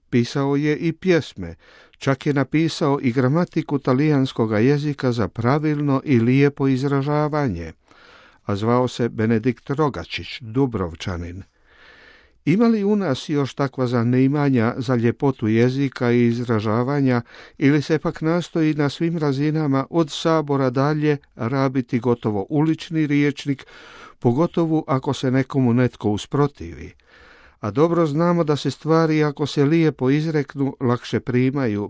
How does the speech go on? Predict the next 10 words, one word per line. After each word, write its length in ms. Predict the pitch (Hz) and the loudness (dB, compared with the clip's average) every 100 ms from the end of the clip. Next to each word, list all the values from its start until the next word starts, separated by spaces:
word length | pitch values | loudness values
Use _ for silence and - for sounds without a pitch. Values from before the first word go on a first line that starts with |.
| - | -6
premda 360 | 113 113 120 117 | 0 0 0 -2
su 160 | 151 | -6
kačto 520 | - 95 - - - | -8 -8 -8 -8 -2
i 120 | 117 117 | -2 -2
teške. 600 | 165 165 92 - - - _ _ - - - - - _ - | 0 0 0 -6 -16 -18 _ _ -20 -20 -20 -20 -20 _ -6
Čemu 280 | - 220 165 | 0 2 2
pak 220 | 127 117 | -2 -4
služi 520 | - 131 139 135 120 | -2 0 2 2 0
i 200 | 120 131 | 2 0
proučavanje 800 | 113 131 127 117 131 135 139 131 | 0 2 2 2 0 0 2 4